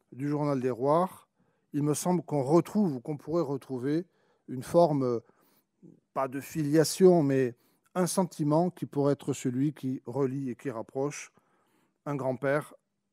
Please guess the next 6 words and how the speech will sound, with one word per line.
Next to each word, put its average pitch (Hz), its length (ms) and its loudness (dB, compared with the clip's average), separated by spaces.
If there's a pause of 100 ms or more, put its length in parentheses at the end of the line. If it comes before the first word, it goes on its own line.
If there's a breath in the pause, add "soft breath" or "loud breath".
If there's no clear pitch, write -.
(600)
à 160 120 2
son 127 180 -4
petit-fils. - 600 -20 (220)
Héroard 247 720 2 (1040)
a 160 140 2
débuté 170 640 2